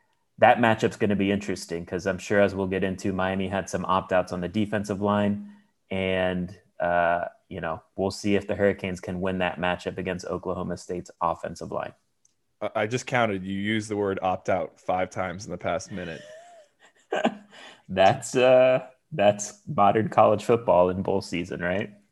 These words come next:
Speaker 2: Twenty twenty, man. Um, how about, I guess, how much more concerned would you be if Chuba Hubbard was playing in this game?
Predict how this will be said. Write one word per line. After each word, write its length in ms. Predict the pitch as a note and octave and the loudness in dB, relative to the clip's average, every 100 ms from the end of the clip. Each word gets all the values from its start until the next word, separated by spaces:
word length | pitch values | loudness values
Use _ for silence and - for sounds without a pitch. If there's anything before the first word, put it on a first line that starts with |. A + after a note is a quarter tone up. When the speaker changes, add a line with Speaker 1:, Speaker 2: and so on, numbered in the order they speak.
| _ _ | _ _
Speaker 2:
Twenty 340 | - A2+ C#3 | -2 0 2
twenty, 380 | B2+ - A2+ D3+ | 0 -2 0 0
man. 340 | G2 G2 F#2+ G2 | 0 0 0 4
Um, 720 | A#2 A#2+ A#2+ A#2+ A#2 A2+ G#2+ - _ | 6 8 8 6 4 -4 -8 -12 _
how 140 | A#2+ C3+ | 2 8
about, 460 | C#3+ C3+ C3 B2 - - - - _ _ _ _ _ _ | 10 10 8 4 -8 -10 -12 -16 _ _ _ _ _ _
I 80 | A#2 | 4
guess, 320 | A#2 B2 - - | 6 6 4 -4
how 180 | - D#3 | 2 4
much 220 | F3+ - | 4 2
more 540 | C#3+ C#3 C3 C3 B2 - _ _ _ _ _ _ _ _ | 2 4 4 4 2 -4 _ _ _ _ _ _ _ _
concerned 720 | - B2 - - C3+ B2+ B2+ A2 | -4 -4 -2 6 8 8 6 4
would 160 | G#2+ | 2
you 180 | G#2 A2+ | 0 -4
be 640 | G2+ A#2 A#2 G#2+ G2+ G2+ F#2+ | -4 -2 0 0 -2 -2 -2
if 420 | G#2+ G2+ G2+ - | 0 2 0 -6
Chuba 520 | - A#2 A2 G#2+ G#2 - _ _ | 0 2 4 4 2 0 _ _
Hubbard 520 | - A#2+ G2+ F#2 F#2 F2+ | -4 -2 -2 -4 -8 -12
was 100 | F#2+ | -12
playing 280 | - F#2+ | -8 -6
in 80 | F2 | -8
this 100 | F#2 | -14
game? 320 | - F#2 D#2+ | -12 -12 -12